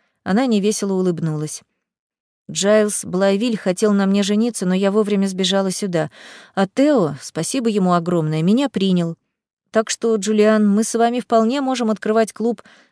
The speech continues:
сбежавших от Блайвилей». «Надеюсь, ваш клуб так и останется малочисленным»,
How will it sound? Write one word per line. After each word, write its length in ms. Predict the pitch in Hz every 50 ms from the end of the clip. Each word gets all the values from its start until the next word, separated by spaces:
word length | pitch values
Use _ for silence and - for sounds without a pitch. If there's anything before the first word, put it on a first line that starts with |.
| _ -
сбежавших 800 | 185 185 170 202 185 175 190 226 247 254 - - - 233 - - _
от 160 | - 185 175
Блайвилей». 800 | 165 175 180 180 170 175 175 165 170 165 160 147 160 170 - _ _ _ _ _ _ _ _ _ _ _ _ _ _ _ _ _ _ _ _ _ _ _
«Надеюсь, 460 | 170 170 170 160 170 190 185 190 -
ваш 180 | 185 185 185 -
клуб 240 | - 214 214 190 -
так 220 | - 190 185 -
и 40 | 180
останется 520 | 196 - - 190 170 160 160 165 - 170
малочисленным», 880 | 165 170 175 185 185 - - 196 175 - - 175 175 170 165 165 170